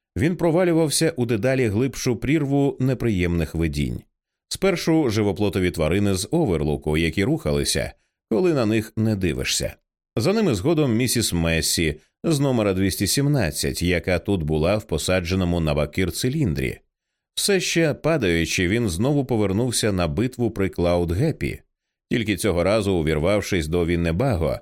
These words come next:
він побачив там Абру на підлозі з перерізаним горлом,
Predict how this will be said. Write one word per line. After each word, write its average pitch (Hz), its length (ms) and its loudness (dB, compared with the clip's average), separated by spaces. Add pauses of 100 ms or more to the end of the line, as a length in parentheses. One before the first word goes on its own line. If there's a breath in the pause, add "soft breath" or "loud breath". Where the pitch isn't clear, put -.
(320 soft breath)
він 170 220 2
побачив 123 440 0
там 95 300 -2
Абру 85 340 0
на 87 120 0
підлозі 139 500 0
з 78 80 -4
перерізаним 90 680 0
горлом, 82 520 0